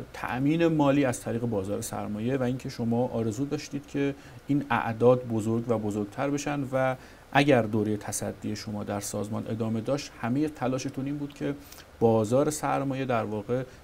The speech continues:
برای تأمین مالی سریع و آسان بنگاه‌ها گسترش پیدا بکنه. سوال من این هست که با توجه به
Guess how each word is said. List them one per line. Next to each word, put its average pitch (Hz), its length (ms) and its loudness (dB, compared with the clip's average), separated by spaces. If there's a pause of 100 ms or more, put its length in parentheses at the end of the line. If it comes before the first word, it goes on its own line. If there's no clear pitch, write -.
برای 113 240 2
تأمین 107 520 -4
مالی 104 320 -4
سریع 104 320 -4
و 107 60 -2
آسان 104 440 -4
بنگاه‌ها 113 560 -2 (520)
گسترش - 460 0
پیدا - 220 -10
بکنه. - 280 -10 (920)
سوال 202 360 6
من 202 100 2
این 202 120 0
هست 190 220 -4
که 190 60 -2
با 156 120 0
توجه 139 320 -2
به 170 100 2